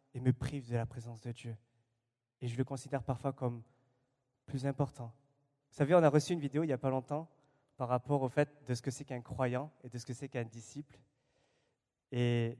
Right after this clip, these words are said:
dans cette mini-vidéo, il y avait, je pense que c'est le pas-, c'est un pasteur, il disait que Dieu lui avait demandé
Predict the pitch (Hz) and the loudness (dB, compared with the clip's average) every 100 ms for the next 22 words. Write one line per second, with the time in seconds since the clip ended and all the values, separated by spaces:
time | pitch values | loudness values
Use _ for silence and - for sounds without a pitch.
0 | - 117 131 123 139 147 139 123 123 143 | -6 -4 -4 -2 -2 0 0 4 8 8
1 | 160 - - - _ 120 110 131 131 117 | 6 0 -18 -20 _ -4 0 2 0 -2
2 | - 113 131 135 - 117 113 110 - - | -10 -10 -8 -8 -6 -6 -4 -6 -8 -10
3 | 117 107 113 - 131 147 _ _ _ _ | -10 -6 -6 -4 -4 -4 _ _ _ _
4 | _ - 117 120 117 151 151 - 131 139 | _ -18 -12 -10 -2 -2 -2 0 2 2
5 | - - 135 156 139 123 120 - 160 151 | -4 -2 2 6 4 2 0 0 0 0
6 | 135 123 123 | -4 -6 -8